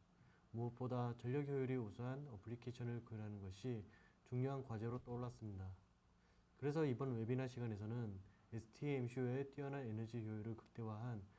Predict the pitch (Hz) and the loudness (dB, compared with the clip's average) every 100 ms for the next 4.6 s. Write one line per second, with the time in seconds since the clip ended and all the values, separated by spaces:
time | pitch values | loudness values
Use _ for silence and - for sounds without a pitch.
0 | - - - 117 131 139 135 - - 120 | -20 -16 -2 2 4 4 0 -8 -2 0
1 | 123 127 - - 131 123 120 120 120 - | -2 -4 -16 -4 0 0 0 -2 -4 -4
2 | 123 104 101 113 101 95 - - - - | -4 -4 -2 -2 -2 -8 -20 -20 -20 -14
3 | - 117 135 143 147 139 123 117 120 117 | 0 4 6 6 4 2 0 0 0 0
4 | 107 107 110 113 104 | 0 0 0 2 0